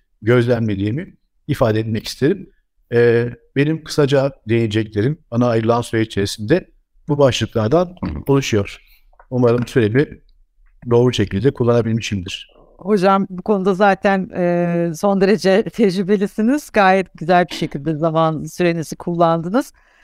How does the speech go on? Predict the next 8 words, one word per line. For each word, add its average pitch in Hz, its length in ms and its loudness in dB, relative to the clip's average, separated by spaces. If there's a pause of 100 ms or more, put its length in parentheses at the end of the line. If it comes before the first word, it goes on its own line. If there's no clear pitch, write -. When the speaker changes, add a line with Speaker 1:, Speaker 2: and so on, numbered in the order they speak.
(140)
Speaker 2:
Ben 190 180 2
birkaç 202 340 -2
not 226 180 -2
aldım. 208 300 2
Hakikaten 196 520 -4
heyecanla 165 1500 0
dinledim 160 440 -2
söylediklerinizi. 165 1400 0